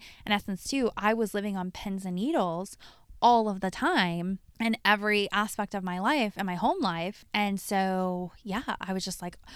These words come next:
"Okay, okay, I don't wanna mess anything up. I don't wanna make my mom mad. I don't wanna feel rejected because she's feeling rejected." It was just this whole big thing. And so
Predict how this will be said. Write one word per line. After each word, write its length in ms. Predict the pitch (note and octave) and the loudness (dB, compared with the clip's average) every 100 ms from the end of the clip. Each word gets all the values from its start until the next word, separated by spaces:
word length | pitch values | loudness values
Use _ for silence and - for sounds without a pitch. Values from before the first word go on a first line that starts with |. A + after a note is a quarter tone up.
| - - A3 | -18 -10 -2
"Okay, 220 | E4+ D4+ | 0 0
okay, 200 | D4 A#3+ | -2 -2
I 60 | |
don't 100 | G3 | 0
wanna 120 | F#3 F#3 | 0 -2
mess 200 | F3+ F#3 | -4 -8
anything 280 | E3+ F3 | -8 -2
up. 420 | A#3+ D#4+ D#4 D4+ - | 2 4 4 4 0
I 140 | F#3 | -4
don't 300 | F3+ F3 F3 - - - | -2 -4 -6 -10 -20 -6
wanna 140 | F#3 | -4
make 220 | F3 F3 F#3 | -2 -4 -4
my 80 | |
mom 260 | F3 E3+ F#3+ | -4 -4 0
mad. 720 | C4+ D4+ D4 D4 C#4+ D4 C#4 - - - - - - - | 2 4 4 4 2 0 -4 -12 -20 -18 -18 -20 -18 -4
I 60 | - | 0
don't 120 | F3+ | 0
wanna 140 | F3 | -4
feel 180 | - F#3 | -4 -2
rejected 880 | F3+ F3+ D4 C#4 D4 C#4 C#4 C4+ C4 | -2 0 0 0 0 2 4 4 2
because 220 | A3+ F3 | 0 -4
she's 200 | - D4 | -4 -2
feeling 220 | D4 D4 | 0 0
rejected." 420 | C#4 C4+ C4 - A#3 | 0 -2 -2 -2 -2
It 120 | G#3 | -2
was 100 | G3 | -4
just 200 | - - | -8 -10
this 180 | F#3+ - | -12 -14
whole 500 | - A3+ B3 A#3 G3+ | -14 -2 2 4 2
big 160 | F#3 | -2
thing. 460 | - G#3 E3+ - A#3 | -2 -2 -2 -4 -6
And 160 | G3 G3 | -6 -4
so 540 | G#3+ G3+ G3+ G3 | -4 -2 0 -2